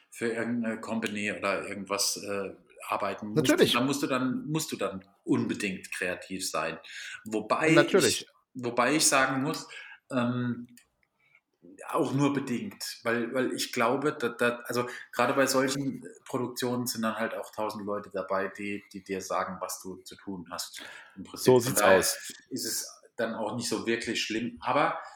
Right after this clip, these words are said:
Speaker 1: ähm, ja, also ich, ich finde auch, man, man sollte einfach ab und zu mal fünf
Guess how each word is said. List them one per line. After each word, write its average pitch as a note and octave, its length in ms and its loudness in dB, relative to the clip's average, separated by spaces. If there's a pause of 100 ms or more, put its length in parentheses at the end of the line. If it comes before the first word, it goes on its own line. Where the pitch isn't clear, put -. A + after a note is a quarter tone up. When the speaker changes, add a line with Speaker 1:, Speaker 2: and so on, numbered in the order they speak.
(180)
Speaker 1:
ähm, A#2+ 640 -2
ja, D#3+ 240 -4 (100)
also A#2 240 -4
ich, - 240 -8
ich - 240 -14 (220)
finde C3 220 -4
auch, C#3+ 180 -2
man, A#2+ 240 -4
man A#2+ 120 -4
sollte B2+ 240 -2 (300)
einfach A#2 260 -8
ab - 160 -10
und - 140 -8
zu A#2 320 -4 (200)
mal A#2+ 100 -4
fünf B2 220 -6